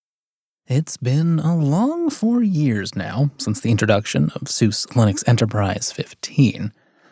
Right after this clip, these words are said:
and many are wondering, what's next? Well, it seems suse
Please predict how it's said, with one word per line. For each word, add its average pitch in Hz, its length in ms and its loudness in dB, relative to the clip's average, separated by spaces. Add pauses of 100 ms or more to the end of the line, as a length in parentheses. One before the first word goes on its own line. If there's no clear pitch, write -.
(100)
and 170 360 2
many 247 340 0
are 247 160 0
wondering, 185 720 0 (440)
what's 339 300 -6
next? - 560 -2 (920)
Well, 165 460 2 (580)
it 110 100 0
seems 285 260 0
suse - 440 -2